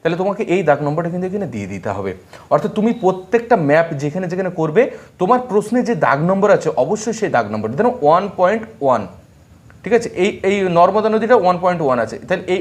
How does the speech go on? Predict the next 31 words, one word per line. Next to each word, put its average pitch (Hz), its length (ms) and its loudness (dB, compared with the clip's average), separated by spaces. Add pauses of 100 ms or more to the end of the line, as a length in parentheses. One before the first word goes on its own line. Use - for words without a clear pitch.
ওয়ান 160 220 4
পয়েন্ট 208 240 0
ওয়ান 165 200 0
দাগ 123 180 2
নম্বরটা 135 260 -2
এখানে 202 240 -6
দিয়ে 104 140 -4
দিতে 101 180 -8
হবে, 95 120 -6 (440)
ঠিক 202 160 2
আছে? 269 120 0 (520)
ঠিক 294 120 4 (260)
অনুরূপভাবে 180 520 2 (420)
প্রত্যেকটা 220 460 0 (120)
দশটা 170 300 2
ম্যাপ 202 180 2
পয়েন্টিং, 208 240 0 (120)
দশটা 147 260 0
দাগ 135 160 2
নম্বর 175 220 -2
থাকবে, 190 160 0 (100)
তুমি 180 180 -2
যেখানে 185 260 -2
যেখানে 190 260 -2
করবে 196 240 0
সেই 170 120 0 (120)
দাগ 151 160 2 (120)
নম্বর 220 240 0
কিন্তু 214 220 -6
ভুলবে 110 260 -6
না। 92 60 -8